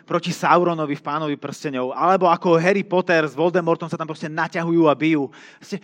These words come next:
Boh sa s nikým nebude biť. Vyniesie svoj súd. A všetko skončí.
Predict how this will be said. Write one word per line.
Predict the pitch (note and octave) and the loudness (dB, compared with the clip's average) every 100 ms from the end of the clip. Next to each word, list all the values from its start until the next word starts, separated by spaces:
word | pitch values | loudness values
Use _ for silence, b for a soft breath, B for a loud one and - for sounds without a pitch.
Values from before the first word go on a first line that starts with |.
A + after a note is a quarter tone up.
| B | B
Boh | A3 | -4
sa | A3+ A#3 | -2 -4
s | G#3+ | -2
nikým | - C#4 | -2 -2
nebude | C4+ C4 B3+ | -4 -4 -4
biť. | C#4+ D#4 - - _ _ _ _ _ _ _ _ _ _ _ _ - | -4 -4 -10 -20 _ _ _ _ _ _ _ _ _ _ _ _ -10
Vyniesie | F3 F3+ F#3 E3+ | -6 -6 -4 -6
svoj | - D#3+ | -6 -8
súd. | - A3 D#3 - _ _ _ _ _ _ _ _ _ _ _ _ _ _ _ _ | -6 -8 -8 -12 _ _ _ _ _ _ _ _ _ _ _ _ _ _ _ _
A | |
všetko | - - - | -20 -18 -18
skončí. | - - G3+ A#3+ - - | -20 -10 -10 -10 -14 -20